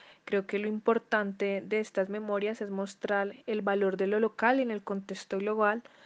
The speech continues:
pero además de esto, reconocer las políticas de miedo del Estado y desde allí accionar, ¿no? De manera, pues, digámoslo, contrahegemónica.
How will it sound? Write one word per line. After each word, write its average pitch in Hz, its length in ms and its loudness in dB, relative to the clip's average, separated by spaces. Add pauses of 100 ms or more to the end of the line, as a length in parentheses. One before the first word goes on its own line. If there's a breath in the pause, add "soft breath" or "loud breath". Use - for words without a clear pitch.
(280 loud breath)
pero 220 140 8
además 202 420 2
de 208 320 2
esto, 214 480 -2
reconocer 202 760 2
las 247 160 2
políticas 208 580 -2
de 196 120 0
miedo 190 260 0
del 185 160 2
Estado 202 520 -2 (420 loud breath)
y 220 380 0
desde 202 340 2
allí 190 480 -2 (340 loud breath)
accionar, 185 640 0 (120)
¿no? 214 360 -8 (120)
De 202 160 -4
manera, 190 680 -2 (680 loud breath)
pues, 240 200 2
digámoslo, 185 480 0
contrahegemónica. 196 1000 -2